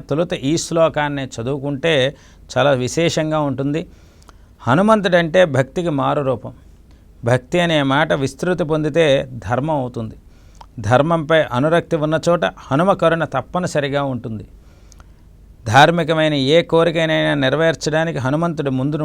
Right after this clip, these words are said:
ఉంటాడు. ఏ మానవుడి కోరికనైనా, కనీసపు కోరిక ఏదైనా ధార్మికమే అవుతుంది. అంటే మన జీవితంలో ఆంజనేయ స్వామి వారిని మనం ఎందుకు మనం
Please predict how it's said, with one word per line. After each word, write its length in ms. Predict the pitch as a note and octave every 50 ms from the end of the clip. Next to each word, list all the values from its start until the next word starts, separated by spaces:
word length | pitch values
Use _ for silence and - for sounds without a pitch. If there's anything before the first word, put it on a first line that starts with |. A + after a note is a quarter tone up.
| D3 C#3
ఉంటాడు. 320 | B2 - C#3 C#3+ C#3+ - E3+ - - - - - - - - - A#2+ C3+
ఏ 20 | D3+ D#3 D3+
మానవుడి 380 | C#3+ C3+ C#3+ D#3 E3+ E3 D#3+ D#3 D3+ -
కోరికనైనా, 480 | C#3 C#3+ D3 D3 D3+ D3+ C#3+ C#3+ C#3+ C#3 - -
కనీసపు 480 | B2+ C3+ E3 F3+ E3 - F3+ E3 D#3 C3+
కోరిక 300 | C#3 C#3 D#3 E3 E3+ D3+ D#3 C3+ C3 C#3+
ఏదైనా 260 | D3 D3+ E3 D#3+ D#3 C#3+ B2 A2
ధార్మికమే 540 | A2+ B2+ C#3 C#3+ D3+ D3 C3+ C#3 C#3 D3 D3+ C#3
అవుతుంది. 360 | A#2+ A2+ - A#2 A2 G2+ F#2 - - - - - - - - - - - - - - - - - - - A#2+
అంటే 200 | B2+ B2 F#3+ F3 D3+ C#3+ C#3 D3 D#3 D#3 C#3+
మన 140 | C#3 D3 D#3 B2+ G2 -
జీవితంలో 580 | B2+ C#3+ E3+ G3 G3 - F#3+ E3 D3+ E3 F3 F3+ E3 A#2 A2+ A#2 B2
ఆంజనేయ 380 | D3+ F#3 F#3+ G3 F#3+ F#3 F3+ F3 - -
స్వామి 360 | - - E3+ E3 E3 E3 E3 D#3 D#3
వారిని 280 | D3+ C#3+ C#3 D#3 F3 F3 E3+
మనం 140 | D3+ D3 C3+ B2+ B2
ఎందుకు 300 | C3+ E3+ F3+ G3 F#3+ E3+ C#3 C3 - - - - - - - - - - - C3+
మనం 160 | C#3 D3+